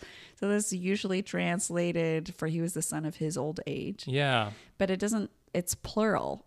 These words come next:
Speaker 1: It's the word for old people. So I am not sure, um, what's going on there. I
Speaker 2: I... I think that there's a potential callback to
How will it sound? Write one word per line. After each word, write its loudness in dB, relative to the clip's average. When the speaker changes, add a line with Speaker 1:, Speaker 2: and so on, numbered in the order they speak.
Speaker 1:
It's 0
the 4
word 2
for 0
old 0
people. -4
So 2
I -2
am -2
not 0
sure, 0
um, 0
what's 2
going 4
on 2
there. 0
I 0
Speaker 2:
I... 4
I 4
think -2
that 0
there's 4
a -4
potential 0
callback 2
to 0